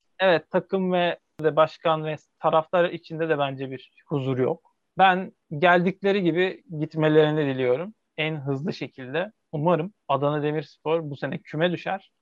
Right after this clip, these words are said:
Ee, hatta ve hatta batar. Çünkü yaptığı, e, yatırımları gördük. O yatırımların geri dönüşünün olamayacağı şu anda gözler önünde. E, Montella da parasını alıp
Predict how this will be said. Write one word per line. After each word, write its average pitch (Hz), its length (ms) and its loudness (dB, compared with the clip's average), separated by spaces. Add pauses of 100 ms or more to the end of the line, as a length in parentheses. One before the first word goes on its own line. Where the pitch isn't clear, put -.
(140)
Ee, 143 40 0 (200)
hatta 160 520 6
ve 143 60 4
hatta 151 540 0 (160)
batar. 147 640 2 (200)
Çünkü 139 440 -10
yaptığı, 143 580 -2 (280)
e, 143 60 -10
yatırımları 151 760 -2
gördük. 147 460 -2 (440)
O 160 80 2
yatırımların 160 640 0
geri 156 200 2
dönüşünün 156 440 -2
olamayacağı 147 640 0 (240)
şu - 160 -4
anda 131 360 -2 (260)
gözler 143 380 4
önünde. 160 440 -2 (420)
E, - 180 -8
Montella 156 600 2
da 151 220 2 (100)
parasını 156 420 -2
alıp 135 320 -4